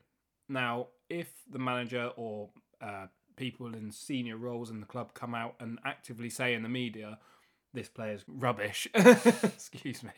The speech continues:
we have to bleep that. Um, if this player is, is not playing well, you know, he's also an asset.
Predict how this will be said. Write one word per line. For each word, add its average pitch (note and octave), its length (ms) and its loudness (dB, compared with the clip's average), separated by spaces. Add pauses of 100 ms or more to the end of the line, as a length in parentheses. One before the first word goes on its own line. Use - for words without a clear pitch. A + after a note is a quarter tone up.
(100)
we C#3 100 -8
have B2 180 0
to B2+ 60 -12
bleep A2+ 280 -8
that. - 200 -12 (560)
Um, C3 460 0 (640)
if C#3+ 100 -8
this C#3 120 -12
player D3+ 220 2
is, B2+ 100 -2
is B2 340 -6
not C3+ 160 -4
playing A#2+ 220 -4
well, A#2 120 -2
you A#2 100 -4
know, A#2 120 -4
he's C3 220 -4
also C#3 500 -4
an B2+ 140 -6
asset. C3 380 -10